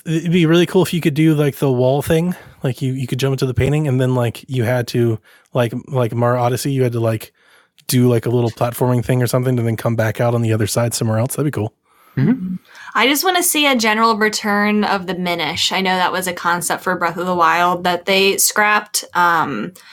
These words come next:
Speaker 3: I, I love the Minish. I obviously love Kokiri. I, I am the Forest Minish. That's why that's my name.
Speaker 2: <laughs>
Speaker 3: So just having that, um, that race return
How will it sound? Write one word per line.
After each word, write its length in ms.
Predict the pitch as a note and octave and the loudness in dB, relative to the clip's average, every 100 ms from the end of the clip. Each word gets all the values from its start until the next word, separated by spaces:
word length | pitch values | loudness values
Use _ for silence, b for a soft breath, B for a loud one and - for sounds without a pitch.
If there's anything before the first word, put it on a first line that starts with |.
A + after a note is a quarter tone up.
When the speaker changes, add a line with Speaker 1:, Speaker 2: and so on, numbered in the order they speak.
| B B B B B B - | B B B B B B -6
Speaker 3:
I, 720 | F3+ F#3+ F3+ F3 F3 E3+ - | -4 -2 -2 -2 0 -2 -4
I 80 | E3 | -4
love 240 | D#3+ E3+ F#3 | -4 -4 -2
the 60 | |
Minish. 400 | F3+ F3 G3 - | -2 -2 -2 -2
I 240 | - E3+ E3 | -2 -2 0
obviously 380 | D#3+ E3 D#3+ E3+ | 0 -2 -2 0
love 200 | E3 E3+ | 0 -4
Kokiri. 460 | - - D#3+ E3+ | -12 -4 0 2
I, 280 | D#3 D#3+ D3+ | 2 0 -2
I 80 | E3 E3 | -2 0
am 160 | E3 F3 | 0 0
the 80 | F3 | -2
Forest 280 | F#3+ F#3 F#3 | 0 0 0
Minish. 220 | G3 G3+ | 2 2
That's 140 | G3+ G3 | 2 2
why 120 | F#3 | 2
that's 220 | F3+ F3 | 2 0
my 160 | G3 F3+ | 0 0
name. 420 | F3 E3+ F#3 G3 | 0 0 2 2
Speaker 2:
<laughs> 0 | |
Speaker 3:
So 320 | G3 F3+ F3 | 0 2 2
just 160 | E3+ F#3 | 0 0
having 380 | A3 G#3+ A#3 A#3 | 0 4 6 6
that, 320 | A3 G#3+ - | 6 2 2
um, 340 | G#3 G3+ G3 | 4 4 4
that 240 | F#3 F#3 E3+ | 2 -2 0
race 420 | F#3 F#3 - - | -2 0 -2 -4
return 640 | - - - C#3+ A2+ F#3+ | -6 -6 -6 -4 -6 -8